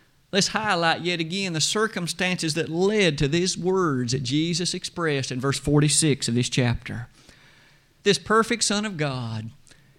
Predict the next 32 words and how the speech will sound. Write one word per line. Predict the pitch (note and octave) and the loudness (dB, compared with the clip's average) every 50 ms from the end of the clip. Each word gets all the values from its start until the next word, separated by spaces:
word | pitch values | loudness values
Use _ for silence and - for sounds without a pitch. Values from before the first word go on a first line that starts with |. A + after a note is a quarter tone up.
| _ _ - | _ _ 4
who | E3 E3+ F3 F3+ G3+ A3 A3 F#3 | 6 8 8 8 8 6 4 4
had | D#3+ E3+ F3 F3 E3+ | 4 4 4 4 4
himself | E3+ F3 E3 D3+ - - F#3 F#3 G3 G3+ G#3 G#3 - | 4 2 2 2 0 2 2 2 2 2 2 0 0
engaged | F3 E3 D3+ D3+ E3+ E3+ F#3 G3+ F#3+ F3 D#3 D#3 | 0 0 2 2 4 4 4 2 0 0 0 0
in | E3 D#3 D3+ D3 | 0 0 0 0
no | D#3 E3 F#3+ G#3 A3 | 0 2 2 0 0
violence, | G#3+ - - D3 E3 F3 F#3 G3 G3+ G#3 G#3 G#3+ A3 A3+ A3 - - - - | -2 -4 -4 -2 0 0 2 2 0 0 0 -2 -4 -6 -6 -6 -8 -10 -8
no | - D#3+ F3+ G#3+ A#3 | -4 0 0 0 0
transgression, | A3+ - A3 A3 A3 G#3+ F3 E3 D3 F3+ G3 G3+ G#3+ G#3 - - - A3+ A3+ A3+ A3 A3 - _ _ _ _ _ _ _ _ _ | 0 -2 -2 -2 -2 -2 -4 -6 -4 -4 -4 -4 -4 -4 -6 -6 -8 -8 -8 -8 -8 -10 -14 _ _ _ _ _ _ _ _ _
no | - B2 B2+ C#3+ E3 F3+ G3 | -6 -4 -2 0 2 2 2
particular | F#3+ - G3+ F#3+ - - A3+ G#3+ F#3+ - - E3+ D3 D3 C#3+ | 2 0 -2 -4 -2 -2 -2 -2 -2 -4 -4 -2 -2 0 0
matter | C#3+ D#3 E3 E3+ F3 E3+ F#3+ F#3+ | 0 0 -2 -2 -2 -2 -4 -2
at | F3+ | -2
all | F#3 F3+ F3+ D#3+ C#3 C3+ C3 | 0 0 2 2 2 2 0
of | C3 C#3 | 0 -2
sinful | - - D3+ D3+ D#3 E3 E3 | -2 -2 -2 -2 -4 -4 -6
character. | - - C3 - D3+ C3+ B2 A#2 G#2+ - - - G#2+ A2 A2 - _ - - - - - _ _ _ - | -4 -4 -4 -2 -2 0 -2 -2 -4 -6 -10 -10 -8 -8 -10 -10 _ -20 -20 -20 -20 -20 _ _ _ -2
And | F#3 F#3+ F#3 F#3 | 0 2 2 4
yet | G3 G#3+ A3 F3+ | 4 4 4 4
he | G#3+ A3 | 4 2
found | - - A3 A3+ A#3+ A#3+ A3+ F#3 | 0 0 0 0 0 0 0 0
himself | G3 F#3+ E3+ D3 - - F#3 F3 F3 F3 D#3+ D3 | 0 0 0 0 0 0 2 2 2 2 0 0
by | E3+ E3 E3 | 2 2 2
wicked | E3 E3+ G#3 A#3 A3+ - A3 F#3 | 4 4 2 2 2 0 0 -2
and | F3 D#3 | -2 -2
cruel | - - G#3+ A3+ A3 G#3 G3 F3 | 2 2 4 4 4 4 2 2
hands | F#3 G#3+ A3 A3+ A3 G#3 F#3 | 2 2 2 2 2 2 0
being | E3 F3+ G#3+ G#3+ G3+ G3+ G#3 | 2 2 2 2 2 0 0
nailed | A3+ A#3+ C4 C#4 C#4+ B3+ A3 F3 D3+ | 2 2 2 4 4 4 2 2 2
to | - F#3 | 0 -2
this | F3+ G3+ G3 - | -2 -2 -2 -2
cross. | - - A#3 A#3+ A3 G3 E3 C#3 B2 A#2 - - - | -4 -4 -4 -2 0 0 0 0 0 -2 -4 -6 -8